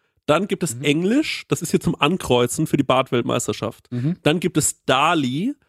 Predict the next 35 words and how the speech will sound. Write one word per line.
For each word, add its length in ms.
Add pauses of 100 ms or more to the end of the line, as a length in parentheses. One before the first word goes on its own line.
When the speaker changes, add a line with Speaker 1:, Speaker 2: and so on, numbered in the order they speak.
(120)
Speaker 1:
Das 120
ist 60
schön, 180
weil 120
man 180
weiß, 400
wie 120
es 120
gemeint 380
ist, 260
Speaker 2:
Mhm, 140
Speaker 1:
ne? 180
Speaker 2:
mhm, 300
mhm. 240
Speaker 1:
Dann 180
gibt 160
es 120
ungarisch 840 (160)
und 140
es 160
gibt 240 (480)
Freistil. 720 (360)
Das 140
ist 80
für 80
Speaker 2:
Mhm. 60
Speaker 1:
mich 140
nicht 180
ganz 220
klar, 380
was 100
Speaker 2:
Ich 60
bin, 80
Speaker 1:
Freistil 160 (100)
Speaker 2:
glaub 40